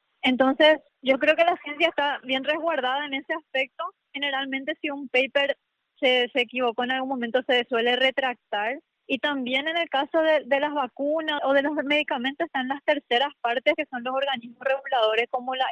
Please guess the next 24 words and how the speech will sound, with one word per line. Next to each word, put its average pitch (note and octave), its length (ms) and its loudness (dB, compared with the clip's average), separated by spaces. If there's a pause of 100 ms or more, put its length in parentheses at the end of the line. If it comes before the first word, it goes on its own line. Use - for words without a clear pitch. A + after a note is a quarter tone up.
F B3 200 0
D B3 140 4
A A3 340 0
y A#3 60 -2
la A#3 60 0 (100)
O A3 80 -4
M A3+ 300 -6
S, A#3 180 -4
que B3 140 -6
cu-, C4 160 -4
finalmente B3 440 2
son B3 160 2
los C4 120 2
que C#4 120 2
cortan A#3+ 380 2
la B3 120 2
torta, A3 340 0
digamos, G3 440 -2
de, A3 120 4
de A3+ 160 4
aprobar A3+ 480 4
o A#3+ 80 0
no A3 180 -2
una, A3+ 260 -6